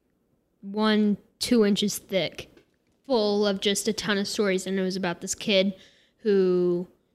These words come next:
started a mobile bookstore in London with one of the double-decker buses, and, and he converted that into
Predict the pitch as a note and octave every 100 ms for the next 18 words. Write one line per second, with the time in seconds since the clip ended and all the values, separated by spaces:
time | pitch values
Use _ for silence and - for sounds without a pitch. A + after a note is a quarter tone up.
0 | - G3 - - G3 F#3+ F#3+ F#3 F3+ F#3
1 | F3 - F#3+ F3+ F#3+ G#3 G#3 F#3 F3 F3
2 | F3 - - G3+ F#3 F3+ F3+ F3+ F#3 F3+
3 | F3 F3+ F3 F#3 F#3 F3+ F3 F3 - -
4 | _ _ - - - - A3 G3 A3 G3+
5 | G#3 F#3+ F#3+ F#3 F3+ E3 F#3+ - F#3+ F#3